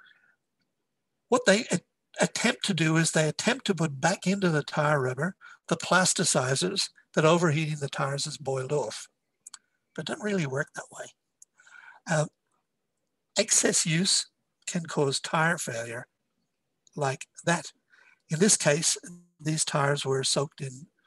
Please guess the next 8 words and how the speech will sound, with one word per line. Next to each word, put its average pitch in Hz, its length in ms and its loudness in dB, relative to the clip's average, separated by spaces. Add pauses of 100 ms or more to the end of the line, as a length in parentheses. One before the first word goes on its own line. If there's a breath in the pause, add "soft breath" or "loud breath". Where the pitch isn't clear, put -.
(220 soft breath)
an 147 80 -8
excess 151 360 0
amount 143 220 0
of 135 80 -12
time, - 220 -4
and 151 200 -4 (460 loud breath)
literally 165 480 2 (1080)
the, 147 280 -4